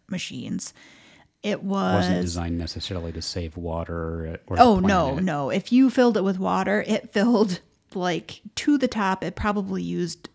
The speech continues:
Speaker 1: a hundred gallons of water every load.
Speaker 2: Industrial wash.
Speaker 1: Oh, yeah. It, it, but it died. Th-, there was no more using of the <laughs> washing
Speaker 2: There were,
Speaker 1: machine.
Speaker 2: they did not have parts anymore for it.
Speaker 1: Y-, yeah, you,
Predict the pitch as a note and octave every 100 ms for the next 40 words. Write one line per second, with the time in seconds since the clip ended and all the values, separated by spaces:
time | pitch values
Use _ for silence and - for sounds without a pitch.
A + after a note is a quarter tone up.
0 | - G3+ - - - _ _ _ _ _
1 | - - C4+ A#3 G#3 G#3 F#3+ F3 F3+ G3
2 | F3 E3+ F3 D#3+ D3+ E3+ F3+ F#3+ E3 D#3+
3 | C#3 D#3+ - _ - F2+ E2+ - F2 -
4 | - G2 - - - - - G#3+ F#3+ D#3
5 | D3+ - - A3 - _ _ - F3+ G#3+
6 | C4+ F3 G#3+ G3 C3 F3+ - _ G3+ G3+
7 | - - A#3 B3+ A#3+ G#3+ A3+ A#3+ A#3 A#3
8 | G#3+ F#3+ F#3+ D3+ D3+ - F#3+ - F3+ E3
9 | - - - - G2+ A#2+ A2 F#2 G2+ -
10 | - - A2 G#2 G2+ F#2 F#2 - - F2
11 | - F2 E2+ D#2+ D#2+ D#2 - D#2 D2+ -
12 | A3+ F#3 G#3 G#3 G3 G3 B3 G#3 F#3